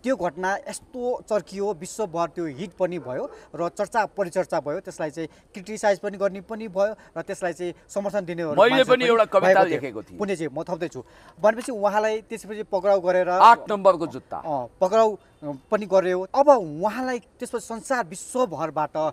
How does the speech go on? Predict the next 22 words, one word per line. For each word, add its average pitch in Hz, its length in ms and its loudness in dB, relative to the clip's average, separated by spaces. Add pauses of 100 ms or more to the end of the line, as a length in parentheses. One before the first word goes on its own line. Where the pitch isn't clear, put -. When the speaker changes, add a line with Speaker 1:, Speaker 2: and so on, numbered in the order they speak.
(540)
Speaker 1:
कैयौँ 285 400 6
युवतीहरूले 165 1040 -6
उहाँलाई 165 400 -4
विवाहको 190 420 -6 (140)
प्रस्ताव 208 320 -4
पनि 151 320 -10
गरेको 143 320 -12
एउटा 147 480 -6
रमाइलो 233 480 -6
प्रसङ्ग 147 400 -12
पनि, 170 320 -8 (160)
यो 170 160 -6
रमाइलो 226 400 -2
प्रसङ्ग 233 640 -8
र 208 80 -4 (240)
तर 226 240 -4 (480)
ट्रु 247 320 -2
स्टोरी 180 320 -6
पनि 156 200 -10 (200)
त्यतिखेर 147 480 -6
गाँसिएको 143 560 -10
थियो, 165 160 -14